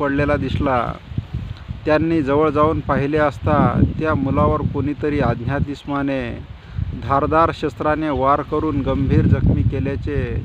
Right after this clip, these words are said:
त्यांना दिसले. त्यांनी तात्काळ घाटकोपर पोलीस ठाण्यात फोन करून या घटनेची माहिती दिली.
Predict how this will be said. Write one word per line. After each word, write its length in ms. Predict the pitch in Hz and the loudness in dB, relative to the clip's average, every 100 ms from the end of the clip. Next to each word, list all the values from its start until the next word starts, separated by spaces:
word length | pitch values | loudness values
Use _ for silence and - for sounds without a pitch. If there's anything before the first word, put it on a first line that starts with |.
| - | -6
त्यांना 280 | 135 135 139 | -6 -4 -4
दिसले. 580 | 131 120 135 127 113 - - - - - - - - - - | -6 -6 -2 -2 -2 -6 -14 -18 -20 -20 -20 -20 -20 -16 -10
त्यांनी 580 | - - 120 139 151 151 | -10 -6 -2 0 0 -2
तात्काळ 680 | 139 127 - 147 139 123 120 - - | -2 -2 0 2 2 0 -4 -10 -8
घाटकोपर 540 | 123 123 - 156 - 156 | -6 -6 -4 -6 -2 -4
पोलीस 480 | 143 151 147 151 - | -2 -2 -2 -4 -4
ठाण्यात 480 | 143 147 127 117 113 - - - - - 143 | -4 -2 -2 -4 -6 -12 -16 -18 -18 -8 -2
फोन 220 | 151 156 | 0 0
करून 340 | 160 160 160 | -2 -2 -2
या 220 | 151 151 | 0 0
घटनेची 540 | 117 117 139 143 131 147 | -2 -4 -2 -2 0 0
माहिती 400 | 135 120 117 139 | 0 -2 -2 -2
दिली. 480 | 135 131 123 110 | -2 0 -2 -2